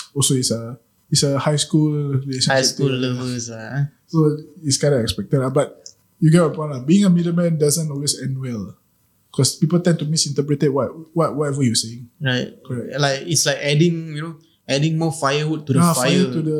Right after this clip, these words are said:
Speaker 1: to the problems.
Speaker 2: Yes.
Speaker 1: And the problem doesn't, uh, resolve well. So, you know, the funny thing is, uh, one year later,
Speaker 2: Yeah.
Speaker 1: they, they got back together.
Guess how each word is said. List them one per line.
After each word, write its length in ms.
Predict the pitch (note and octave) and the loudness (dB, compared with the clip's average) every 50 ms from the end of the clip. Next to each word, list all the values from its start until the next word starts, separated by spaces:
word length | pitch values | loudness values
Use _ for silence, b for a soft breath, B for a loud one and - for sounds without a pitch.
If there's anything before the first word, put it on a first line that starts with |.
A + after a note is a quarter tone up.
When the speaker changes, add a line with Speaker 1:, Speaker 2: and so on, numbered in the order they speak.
| D3 D3 | -4 -2
Speaker 1:
to 80 | - D#3+ | 0 0
the 80 | D3 D3+ | 0 0
problems. 640 | - D#3 D#3+ F3 F3 D3 A#2+ A#2 A#2+ - - - | 0 0 2 4 2 2 2 -4 -8 -12 -16 -8
Speaker 2:
Yes. 380 | _ C3 C3 C3 B2+ A#2+ A#2 C#3 | _ 0 0 2 2 2 2 2
Speaker 1:
And 40 | D#3 D#3 | 2 0
the 160 | D#3+ D#3 - | 0 -2 -2
problem 320 | - F#3 F3+ F#3+ G#3 F#3+ | -2 0 2 6 6 6
doesn't, 400 | D#3+ D3+ D3+ D#3+ F3 E3+ D#3+ C#3+ | 6 4 0 0 0 0 -2 -2
uh, 240 | B2+ C3+ C3 C3 C3 | -6 -8 -8 -8 -8
resolve 320 | C3 C3 C3+ D3+ D3 - | -6 -2 0 0 0 2
well. 280 | - C3 B2 A#2+ A#2+ - - _ _ _ _ _ _ _ _ _ _ | 0 0 0 0 -4 -8 -12 _ _ _ _ _ _ _ _ _ _
So, 140 | _ - F#3 | _ 2 6
you 60 | F3 | 6
know, 120 | G3 A3 G#3+ | 6 6 6
the 100 | F#3 D#3 | 4 4
funny 200 | - E3+ E3 E3+ E3+ | 2 2 0 0 2
thing 160 | E3+ F#3+ E3 C#3+ C#3+ | 4 4 4 4 4
is, 160 | C#3 - - | 2 -2 -4
uh, 480 | B2 A#2+ A#2+ B2 A#2 A#2 A2+ A2+ A#2 A#2 | -6 -8 -8 -8 -6 -8 -10 -10 -8 -2
one 240 | B2 D3 D3+ D#3 D#3 | 2 2 4 4 4
year 160 | D3+ D#3 D3+ | 2 0 -2
later, 400 | D3 D3 D3 - C3+ C3+ C#3 - _ _ _ | -4 -4 -4 -6 -8 -8 -10 -12 _ _ _
Speaker 2:
Yeah. 120 | - C#3 C3 | -2 0 0
Speaker 1:
they, 220 | B2 B2+ C3 C3+ C3+ | 2 0 -2 -4 -6
they 160 | C3 C3+ B2+ | -6 -8 -8
got 220 | B2+ C#3 C#3 B2+ C3 | 0 0 0 2 2
back 120 | B2+ - - | -2 -4 -4
together. 320 | B2 B2+ A#2+ B2 B2 - | -8 -8 -8 -10 -10 -12